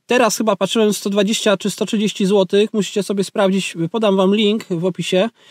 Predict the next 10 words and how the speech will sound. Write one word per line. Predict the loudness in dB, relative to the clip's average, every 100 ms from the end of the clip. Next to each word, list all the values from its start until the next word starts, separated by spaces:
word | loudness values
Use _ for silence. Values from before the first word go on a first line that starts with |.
| -20 -2
Ja | 2
ją | 4 4
kupiłem | 2 2 2
na | 2
jakiejś | 2 0
promocji | 2 4 2 2 2
za, | 2 2 0 -4 -4
e, | -4
pięćdziesiąt | 2 2 2 2 4
złotych, | 4 2 0 -2